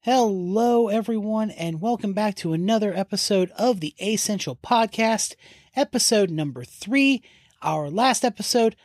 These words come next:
of the Essential Podcast for twenty twenty-one. I am Sean of the Arts and Publication team at Anime Central,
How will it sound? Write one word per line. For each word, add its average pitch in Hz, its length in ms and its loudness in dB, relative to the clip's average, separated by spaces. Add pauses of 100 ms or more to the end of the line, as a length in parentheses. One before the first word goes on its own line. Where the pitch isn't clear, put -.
of 262 220 2
the 226 160 2
Essential 208 380 0
Podcast 190 520 0
for 226 240 0
twenty 175 520 -6
twenty-one. 180 960 0 (640)
I 185 160 4
am 165 160 2
Sean 220 480 2
of 202 260 0
the 175 140 -10
Arts 214 220 0
and 180 80 -4
Publication 208 540 0
team 214 380 -4
at 190 260 -2
Anime 147 380 -4
Central, 226 560 -4